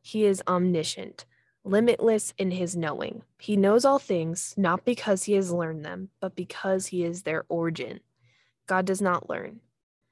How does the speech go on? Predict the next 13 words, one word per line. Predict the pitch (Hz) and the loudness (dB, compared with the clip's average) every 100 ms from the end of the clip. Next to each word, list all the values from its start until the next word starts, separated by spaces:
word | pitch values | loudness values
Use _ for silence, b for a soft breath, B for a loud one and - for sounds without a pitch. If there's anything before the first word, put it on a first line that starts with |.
| _ - | _ -2
Learning | 185 214 233 | 2 4 4
implies | 220 - 180 175 - | 2 2 -2 -2 -8
change, | - 165 147 - - | -10 -10 -12 -14 -8
and | 190 | -4
as | 170 165 | -4 -6
we've | 160 170 | -6 -2
already | 170 190 220 | 0 0 0
considered, | 254 233 202 165 156 156 _ | -2 -2 -2 -2 -4 -8 _
he | - 165 | -4 -2
is | 160 - | -2 -6
unchanging." | 151 165 - - 196 - _ _ _ - b b b b b b _ - | -8 -10 -14 -14 -16 -20 _ _ _ -20 b b b b b b _ -6
And, | 214 196 180 175 - - _ _ - | 0 2 2 2 -2 -8 _ _ 4
oh, | 302 | 4